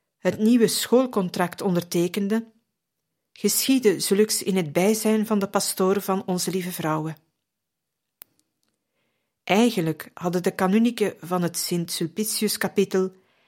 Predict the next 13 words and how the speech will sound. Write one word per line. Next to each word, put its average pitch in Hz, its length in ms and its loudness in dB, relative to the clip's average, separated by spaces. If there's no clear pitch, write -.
en 190 180 4
vooral 196 480 2
de 175 80 -6
scholaster, 185 840 0
kanunnik 185 640 -2
kantor 170 420 -2
Frans 214 480 -2
van 170 200 0
Groenendonk, 196 760 0
de 175 140 -2
plechtigheid 196 760 -2
moeten 202 220 0
voorzitten. 160 600 -4